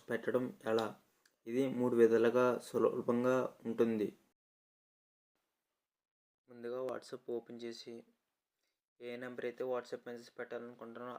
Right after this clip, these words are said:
ఆ నెంబర్ ఏదో కాంటాక్ట్లో మెసేజ్ పెట్టాలి.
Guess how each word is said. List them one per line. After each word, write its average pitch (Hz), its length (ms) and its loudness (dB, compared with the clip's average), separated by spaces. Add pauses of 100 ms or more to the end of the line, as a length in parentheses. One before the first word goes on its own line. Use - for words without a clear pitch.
ఆ 117 120 -6
నెంబర్ 117 380 -6
ఏదో 120 260 0
కాంటాక్ట్లో 113 580 -6 (760)
మెసేజ్ 117 400 -12
పెట్టాలి. 113 400 -8